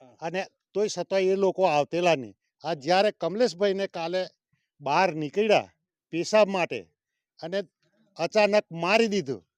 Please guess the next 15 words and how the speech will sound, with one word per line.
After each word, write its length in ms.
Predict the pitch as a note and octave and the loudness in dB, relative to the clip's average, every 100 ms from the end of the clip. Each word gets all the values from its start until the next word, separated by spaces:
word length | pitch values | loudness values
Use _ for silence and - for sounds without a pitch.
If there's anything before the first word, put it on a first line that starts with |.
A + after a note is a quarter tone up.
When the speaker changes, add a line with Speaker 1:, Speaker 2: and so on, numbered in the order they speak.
| _ _ | _ _
Speaker 2:
હમ, 160 | D3 E3 _ _ - | -20 -20 _ _ -16
અને 180 | D#3+ G3 | -8 -6
ત્યારે 340 | - F3+ G3+ | -2 0 0
પોલીસવાળા 760 | - F3+ G3 A3+ G3 F#3 F#3+ F#3 | -2 -6 -4 -4 -4 -2 -4 -6
આવ્યા. 400 | D#3 G3 F#3 A2 - _ _ | -2 2 2 0 -8 _ _
Speaker 1:
હા. 480 | C3 A#2+ _ _ C3 _ _ _ | -20 _ _ _ -20 _ _ _
Speaker 2:
હવે 160 | D#3+ G#3 | -6 -4
એ 260 | G3 G3+ B3+ | 0 2 6
લોકો 360 | B3 A3+ A#3+ | 6 4 4
એમ 160 | A#3+ B3+ | 2 2
કે, 160 | B3+ | 2
કે 120 | A#3+ A#3+ | 2 -2
પકડીને 640 | - G3+ - A3+ C4 B3 | -2 -4 -2 -4 -2 0
અમને 280 | G#3+ A3 A#3 | 0 2 4
આપવાના, 580 | B3 B3+ G#3+ F3 B2 | 4 4 4 2 0